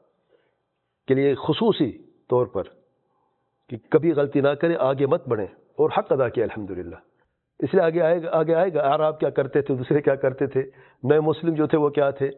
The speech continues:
سخت قسم کے جو بدو تھے وہ کیا کرتے تھے اعراب جو ہے۔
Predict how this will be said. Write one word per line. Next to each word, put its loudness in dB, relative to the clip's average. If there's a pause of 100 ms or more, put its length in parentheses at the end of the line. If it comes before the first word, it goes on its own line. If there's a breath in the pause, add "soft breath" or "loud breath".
(460 loud breath)
سخت 0
قسم 0
کے -6
جو 2
بدو 2
تھے -2
وہ 4
کیا 0
کرتے -2
تھے -2
اعراب -2
جو -2
ہے۔ -2